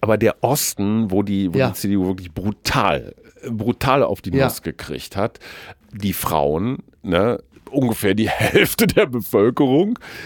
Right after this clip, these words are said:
Speaker 1: mal so ganz vorsichtig, Frau Grütters, Frau Prien sagen,
Speaker 2: Mhm.
Speaker 1: „Übrigens, Jungs, wir sind auch noch da.“
Speaker 2: Ja.
Speaker 1: Ich glaube, da braucht's echt eine Teamlösung.
Speaker 2: Ja,
Speaker 1: Ich
Speaker 2: Julia
Speaker 1: glaube,
Speaker 2: Klöckner,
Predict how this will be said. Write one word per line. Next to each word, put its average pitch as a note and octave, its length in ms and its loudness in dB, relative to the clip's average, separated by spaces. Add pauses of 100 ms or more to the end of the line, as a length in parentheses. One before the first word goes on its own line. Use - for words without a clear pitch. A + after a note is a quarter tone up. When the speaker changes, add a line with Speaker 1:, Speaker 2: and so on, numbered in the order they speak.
(120)
Speaker 1:
mal C#3+ 280 4
so B2+ 80 2
ganz B2 340 2
vorsichtig, B2+ 560 0
Frau A#2+ 200 0
Grütters, A2 460 2
Frau G#2 200 0
Prien G#2 400 -2
sagen, G2 260 4
Speaker 2:
Mhm. C3 200 -4
Speaker 1:
„Übrigens, C#3 440 0
Jungs, A#2+ 480 -2 (100)
wir A#2 300 2
sind G2+ 240 0
auch A#2 240 2
noch D#2 220 -2
da.“ - 240 0
Speaker 2:
Ja. D#3 260 2 (580)
Speaker 1:
Ich - 200 -14
glaube, - 260 -6
da - 100 -4
braucht's - 420 -4
echt - 180 -12
eine F#2+ 120 -6
Teamlösung. - 760 -6
Speaker 2:
Ja, F#3+ 100 2
Speaker 1:
Ich C#3+ 80 0
Speaker 2:
Julia B2+ 240 0
Speaker 1:
glaube, F#2+ 240 6
Speaker 2:
Klöckner, C3 420 0